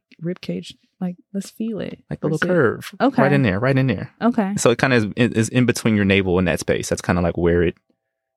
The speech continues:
Speaker 2: where it resides.
Speaker 1: Nice.
Speaker 2: Mm-hmm.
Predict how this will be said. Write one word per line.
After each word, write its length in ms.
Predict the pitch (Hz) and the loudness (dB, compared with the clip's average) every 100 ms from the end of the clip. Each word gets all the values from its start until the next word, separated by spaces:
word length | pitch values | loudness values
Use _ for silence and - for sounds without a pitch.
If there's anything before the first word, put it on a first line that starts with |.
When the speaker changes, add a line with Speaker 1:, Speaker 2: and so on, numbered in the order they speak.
| _ - | _ -2
Speaker 2:
where 200 | 92 92 | 2 4
it 80 | - | 2
resides. 680 | 85 82 - - 196 - | 0 -2 -4 -10 -12 -6
Speaker 1:
Nice. 800 | 175 170 165 143 156 - - - _ _ _ _ _ _ - | 0 2 2 -2 -6 -12 -18 -20 _ _ _ _ _ _ 0
Speaker 2:
Mm-hmm. 340 | 110 101 120 | 2 4 2